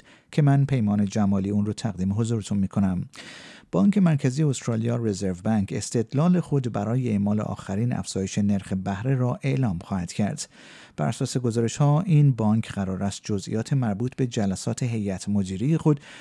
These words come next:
در ماه فوریه را منتشر کند. بانک مرکزی استرالیا در ماه فوریه نرخ رسمی بهره را به میزان بیست و پنج صدم درصد افزایش داد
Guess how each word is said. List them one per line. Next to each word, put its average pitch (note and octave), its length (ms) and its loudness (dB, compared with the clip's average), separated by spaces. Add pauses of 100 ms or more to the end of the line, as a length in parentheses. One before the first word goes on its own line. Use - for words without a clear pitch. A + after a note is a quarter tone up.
(120)
در F#3 160 2
ماه C3+ 240 2
فوریه G#2 500 -2
را G2 100 -2
منتشر G2+ 560 0
کند. - 380 -4 (560)
بانک A2+ 260 0
مرکزی A2+ 480 2
استرالیا B2+ 500 2
در B2 160 0
ماه A2 220 0
فوریه G2 580 -2
نرخ C3+ 320 2
رسمی A2+ 600 0
بهره A2+ 360 -2
را A#2+ 140 -2
به A2+ 140 0
میزان G2+ 420 2
بیست F#2+ 260 -4
و - 20 -6
پنج G2 420 0
صدم G2 500 -2
درصد F2 480 -6
افزایش G2 440 -4
داد B2 260 -2